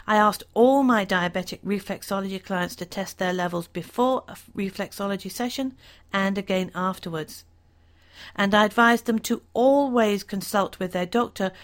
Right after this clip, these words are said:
regarding their medication. I'm happy to report that quite a few clients had their medications reduced or stopped entirely on their doctor's orders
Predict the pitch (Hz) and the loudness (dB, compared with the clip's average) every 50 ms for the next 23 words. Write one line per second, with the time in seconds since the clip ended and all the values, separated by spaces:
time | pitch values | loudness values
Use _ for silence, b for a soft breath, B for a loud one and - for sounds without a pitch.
0 | B B - 220 196 220 202 196 190 202 190 180 185 180 175 175 175 175 170 175 | B B -6 -4 0 2 2 2 2 0 -2 -2 -2 -2 -2 -2 -4 -4 -4 -6
1 | 170 - - 190 202 196 - - 170 160 160 165 _ _ _ _ _ _ _ _ | -8 -6 -4 -4 -4 -4 -6 -6 -8 -10 -10 -14 _ _ _ _ _ _ _ _
2 | _ _ _ _ _ _ _ _ _ _ _ _ _ _ _ _ - _ _ _ | _ _ _ _ _ _ _ _ _ _ _ _ _ _ _ _ -20 _ _ _
3 | B B B B B B 220 220 214 214 - 294 294 - 330 - - 269 262 262 | B B B B B B 2 2 2 4 2 0 2 2 -2 -2 0 -2 -2 -2
4 | - 254 247 240 220 - - 202 - _ - - 330 320 311 - 277 - - 285 | 0 2 2 2 2 0 -4 -10 -10 _ -4 0 0 0 2 0 -4 -8 -4 -4
5 | 277 277 277 - 262 247 233 220 220 - B B B B B - 220 214 226 214 | -4 -4 -4 -2 0 2 2 0 0 -6 B B B B B -4 -2 0 0 2
6 | 214 220 226 233 240 - - 226 220 - - 196 185 190 180 190 190 175 - - | 2 4 4 4 2 0 0 -4 -4 -2 -4 -6 -6 -6 -4 -4 -4 -4 -2 -2
7 | 240 262 294 - - - - - 196 196 190 - - - - 269 262 247 - - | 0 0 0 -2 -8 -12 -6 -4 -4 -4 -4 -4 -8 -4 0 0 0 0 0 -8
8 | - - 226 214 208 208 - - - - 247 247 247 254 240 214 185 180 175 B | -8 -6 -4 -4 -4 -4 -8 -12 -6 0 2 2 4 4 4 2 0 -2 -4 B
9 | B B B B B - 196 208 226 226 226 240 226 220 - - 220 - 214 202 | B B B B B 0 2 2 2 2 4 2 0 0 -2 -8 -6 -4 -2 -2
10 | 190 190 196 196 190 - | -2 -2 -2 -4 -6 -6